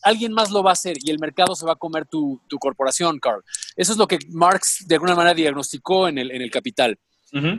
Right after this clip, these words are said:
Speaker 1: ¿Concuerdas? ¿Es correcta ese diagnóstico?
Speaker 2: Yes, yes, exacto. Yes, de, de Marx, yes, exacto. Marx, antes,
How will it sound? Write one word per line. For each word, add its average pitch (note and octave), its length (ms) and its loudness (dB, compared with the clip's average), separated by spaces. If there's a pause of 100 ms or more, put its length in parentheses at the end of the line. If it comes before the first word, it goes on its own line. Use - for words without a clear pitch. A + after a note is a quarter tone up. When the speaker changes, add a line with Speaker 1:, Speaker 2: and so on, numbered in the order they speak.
Speaker 1:
¿Concuerdas? F#3+ 600 4
¿Es F3+ 180 -2
correcta F#3 540 0
ese E3+ 180 -2
diagnóstico? D#3 460 2
Speaker 2:
Yes, A#3 260 -8 (220)
yes, F#3 320 4
exacto. C3+ 580 2 (640)
Yes, - 340 0
de, C3+ 140 4 (220)
de D3+ 100 6
Marx, D#3+ 320 4
yes, E3+ 280 2
exacto. D3 420 2
Marx, F#3 420 2 (460)
antes, D#3 680 0